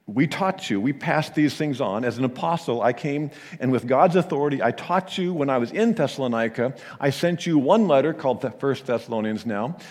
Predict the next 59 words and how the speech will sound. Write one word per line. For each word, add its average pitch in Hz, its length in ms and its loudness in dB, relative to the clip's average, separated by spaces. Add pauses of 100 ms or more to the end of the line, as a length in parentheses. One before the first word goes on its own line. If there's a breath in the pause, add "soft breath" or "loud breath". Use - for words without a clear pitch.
I've - 160 -4
sent 160 240 0
you 147 60 -2
now 135 180 0
this 196 380 2
letter." 131 420 2 (380 loud breath)
And 147 100 -2
so 160 80 2
the 151 120 2
real 214 180 4
question 180 440 2
is, 135 300 0 (400 loud breath)
are 147 100 4
you, 156 340 2
are 147 120 4
you 143 180 2
doing 208 640 2
the 196 100 4
things 180 680 -2 (320)
that 123 100 -6
I 123 100 0
told 156 420 -6
you 98 180 -2
from 113 240 -6
God's 110 320 -2
authority 104 460 -4 (320 loud breath)
when 104 140 -4
I 101 60 -2
was 104 220 -4
there? 95 220 -2
Are 107 60 -2
you 104 100 -4
doing 151 280 -2
the 165 100 -4
things 139 320 -6
in 123 60 -4
the 117 100 -4
first 147 280 -8
letter? 95 320 -2
Are 98 80 -2
you 107 160 -2
doing 139 380 -4
the 127 60 -10
things 131 420 -4 (240 loud breath)
in 117 160 -2
what 107 120 0
I'm, 110 340 -4
are 104 100 4
you 113 60 2
gonna 120 160 2
do 127 160 2
what 147 100 4
I've, 120 180 4
what 107 300 -2
I'm - 60 -6
asking 127 360 0
you 117 60 0
to 107 100 -4
do 113 300 -2